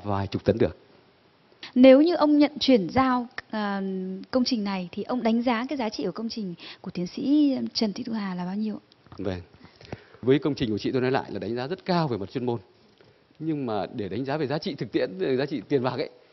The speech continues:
Speaker 1: thì rất là khó chị, chị Hạ. Và, <laughs> vì là, ờ, có lẽ là nó phải chờ ở cái kết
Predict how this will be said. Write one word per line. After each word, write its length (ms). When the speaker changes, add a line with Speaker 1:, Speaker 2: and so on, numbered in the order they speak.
Speaker 1:
thì 80
rất 140
là 80
khó 280
chị, 160
chị 80
Hạ. 180
Và, 340
<laughs> 520
vì 120
là, 180
ờ, 340
có 120
lẽ 200
là 100
nó 260
phải 240
chờ 200
ở 180
cái 80
kết 160